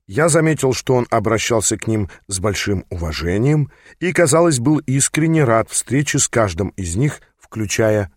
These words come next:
Глипа. На этой встрече присутствовала вся наша команда. Мы сочли, что если когда и демонстрировать нашу мощь,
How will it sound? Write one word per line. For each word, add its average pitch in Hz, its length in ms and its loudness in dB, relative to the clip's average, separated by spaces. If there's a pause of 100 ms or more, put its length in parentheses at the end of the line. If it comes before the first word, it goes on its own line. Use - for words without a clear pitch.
Глипа. 98 560 -4 (580)
На 113 160 -2
этой 104 200 -2
встрече 156 560 0 (340)
присутствовала 170 720 2
вся 135 300 2
наша 139 320 0
команда. 90 600 -4 (360)
Мы 175 160 0
сочли, 147 600 2
что - 180 -2
если 120 340 0
когда 113 380 2
и - 160 -4
демонстрировать 110 920 -2
нашу 107 300 -4
мощь, 165 280 0